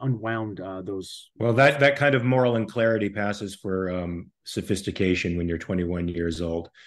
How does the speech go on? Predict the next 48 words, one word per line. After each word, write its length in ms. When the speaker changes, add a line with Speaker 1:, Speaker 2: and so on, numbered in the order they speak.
Speaker 2:
Uh, 80
hopefully 380
they'll 160
Speaker 1:
True. 100
Speaker 2:
grow 220
out 180
of 120
it. 180
But 160
by 140
then, 400
by 100
then 200
they've 140
already 320
influenced, 640
uh, 100
three 280
or 80
four 280
million 760
other 220
people 360
their 220
age. 400
Speaker 1:
Yeah. 220
Speaker 2:
Um, 180
do 100
we 60
have 80
any, 140
do 100
we 60
have 140
any 180
more 240
announcements? 400
'Cause 160
the 80
reality 380
show 140
is 100
gonna 160
start 320
in 100
three 300
minutes. 320
Speaker 1:
Oh, 100